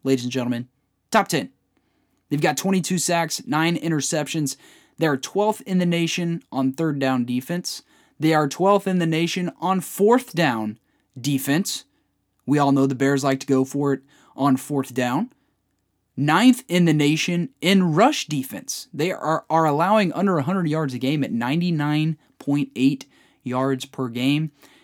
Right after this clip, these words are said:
And get this, second in the nation in pass defense, allowing a hundred fifty-six point seven yards per game.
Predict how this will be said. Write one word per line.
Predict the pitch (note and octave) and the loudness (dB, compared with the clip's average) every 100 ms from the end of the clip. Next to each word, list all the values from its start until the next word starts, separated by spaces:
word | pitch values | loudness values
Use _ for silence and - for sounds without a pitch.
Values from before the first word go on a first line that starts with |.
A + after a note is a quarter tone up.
| _ - | _ -4
And | B2+ A#2+ | -4 2
get | G#3+ C4+ | 2 2
this, | F3+ E3 | 0 0
second | - - F4+ F4+ E4+ - | -2 0 -2 0 -4 0
in | E3+ | 0
the | D#3+ | 2
nation | C#3 C3 C3 - D#3 D#3+ | 4 4 4 2 -2 -4
in | G3+ A#3+ | 0 2
pass | - B3 E4 G4 | 2 0 0 -4
defense, | - G3+ - - - - - _ _ _ - | -4 -4 -6 -12 -10 -10 -12 _ _ _ -4
allowing | D3 F#3 F#3 D#3 | 0 2 2 2
a | |
hundred | F3+ G3 D3+ | 2 2 0
fifty-six | F#3+ F#3+ D3+ - F3 - | -2 -4 -4 -2 -4 -4
point | - D#3+ C3 | -4 -2 -2
seven | D#3 D3+ D3 C#3 _ _ _ | -4 -2 -2 -4 _ _ _
yards | A#2+ D#3 F3+ E3+ - - _ _ - | 0 2 2 0 -4 -10 _ _ -4
per | F3+ D#3+ | 0 2
game. | C#3+ D3 G2 | 2 2 0